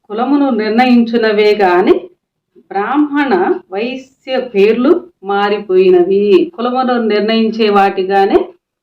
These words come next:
ఈ పేర్లు మారిపోయినాయంట. వైశ్వానరుడు అనగా అగ్నిదేవును అని, అగ్నిదేవుడని, అన్నిటినీ భస్మీపటలము చేయువాడని,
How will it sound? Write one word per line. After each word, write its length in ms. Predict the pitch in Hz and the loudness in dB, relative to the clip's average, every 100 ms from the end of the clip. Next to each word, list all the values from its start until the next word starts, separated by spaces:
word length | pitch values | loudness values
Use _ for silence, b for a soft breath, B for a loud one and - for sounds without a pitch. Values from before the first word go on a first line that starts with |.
| _ | _
ఈ 100 | 277 | -16
పేర్లు 440 | 277 240 233 330 - - | -10 -4 -2 -2 -4 -10
మారిపోయినాయంట. 960 | 208 208 202 180 175 180 170 165 - - - _ _ _ _ _ _ _ _ _ _ _ _ | -8 -4 -4 0 2 2 0 -2 -8 -10 -16 _ _ _ _ _ _ _ _ _ _ _ _
వైశ్వానరుడు 1500 | 180 220 269 294 - 302 311 339 339 269 262 254 247 233 - 180 | -10 -2 -2 -2 -2 0 2 2 -2 -2 0 2 0 -2 -4 -8
అనగా 460 | 185 196 285 - - _ | -8 -2 -4 -4 -12 _
అగ్నిదేవును 1040 | 196 185 208 233 202 185 190 185 180 175 - | -10 -6 -4 0 2 4 6 6 6 4 0
అని, 520 | 190 190 185 175 180 - | 0 4 6 4 2 -2
అగ్నిదేవుడని, 1200 | 175 196 226 202 196 180 175 170 170 170 - - | -2 0 4 6 6 4 4 4 6 4 0 -6
అన్నిటినీ 680 | - 285 330 339 311 302 302 | 0 4 4 4 2 4 2
భస్మీపటలము 840 | 202 - 254 302 302 254 233 226 | 0 -8 -6 -4 -4 -4 -2 -2
చేయువాడని, 1300 | 202 - 180 190 190 185 180 180 170 170 170 339 - | -4 2 4 4 4 2 2 2 4 6 6 4 -2